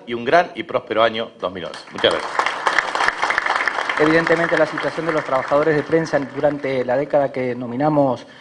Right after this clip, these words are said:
Speaker 2: infame en el Chaco, que todos la, la conocemos y la vivimos, fue muy difícil compartir la mesa con cualquier funcionario en tanto y en cuanto no teníamos solucionado uno solo de los problemas que planteamos con los trabajadores, que tenían que ver con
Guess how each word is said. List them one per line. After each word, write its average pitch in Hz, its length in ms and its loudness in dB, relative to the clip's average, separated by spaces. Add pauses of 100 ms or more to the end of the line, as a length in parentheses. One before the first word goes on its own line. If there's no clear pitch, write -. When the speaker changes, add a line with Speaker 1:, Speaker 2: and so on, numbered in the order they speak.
(200)
Speaker 2:
infame 190 760 4
en 123 160 -4
el 120 180 -4
Chaco, 180 400 2
que 107 460 -4 (240)
todos 143 380 0
la, 120 380 4
la 127 180 4
conocemos 160 500 4
y 139 60 0
la 123 100 4
vivimos, 208 500 4 (1300)
fue 190 400 8
muy 202 160 6
difícil 226 680 -2 (320)
compartir 175 640 6
la 175 120 6
mesa 175 380 2 (260)
con 165 240 2
cualquier 151 460 4
funcionario 170 600 4
en 175 100 -2
tanto 165 320 2
y 156 60 -2
en 147 80 -2
cuanto 165 320 2
no 147 100 0
teníamos 151 340 0
solucionado 139 720 -2
uno 196 260 -4
solo 233 300 6
de 202 60 8
los 175 100 6
problemas 170 380 4
que 156 100 -2
planteamos 143 420 2
con 139 120 -2
los 131 120 -2
trabajadores, 117 580 2
que 214 120 6
tenían 233 320 6
que 220 120 8
ver 226 280 8
con 220 320 6